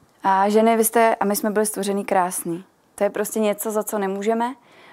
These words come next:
A možná si tak dneska nepřipadáš, říkáš si: "Nejsem vůbec krásná", ale ty jsi krásná. Eh, jenom ty křivky tvýho těla,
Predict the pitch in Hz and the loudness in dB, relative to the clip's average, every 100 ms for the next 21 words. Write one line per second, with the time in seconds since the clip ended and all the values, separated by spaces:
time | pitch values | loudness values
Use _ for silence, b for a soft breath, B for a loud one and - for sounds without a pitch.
0 | B 190 208 208 214 226 214 214 202 - | B 0 0 0 -2 -2 -2 -4 -4 -4
1 | 180 - 220 226 226 226 214 208 190 190 | -6 -6 -6 -4 -2 -2 -6 -10 -10 -8
2 | 185 185 190 196 196 214 - 196 190 - | -8 -8 -8 -8 -6 -8 -4 -6 -6 -8
3 | 185 220 B B B B B _ 208 185 | -12 -12 B B B B B _ -2 -2
4 | 180 - 185 185 170 170 - - 208 220 | -4 -6 -6 -4 -4 -6 -12 -16 -18 -20
5 | _ _ _ _ B B B _ - 208 | _ _ _ _ B B B _ 2 4
6 | 202 - - 220 240 269 269 - 262 - | 4 2 2 4 4 2 -2 -2 -2 2
7 | 233 202 208 233 233 202 180 220 330 | 0 2 2 2 2 2 4 2 -2